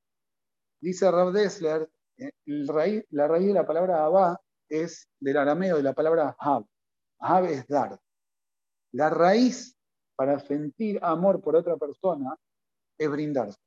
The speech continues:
Al revés, en lugar de lo que nosotros creemos, de lo que la fuera nos vende,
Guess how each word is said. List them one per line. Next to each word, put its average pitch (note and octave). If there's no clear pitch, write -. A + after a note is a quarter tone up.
Al C#3
revés, E3
en C#3
lugar F#3+
de G#3
lo F3
que C3+
nosotros F#3
creemos, C3+
de B2+
lo B2+
que C3+
la B2+
fuera F3+
nos C#3+
vende, C#3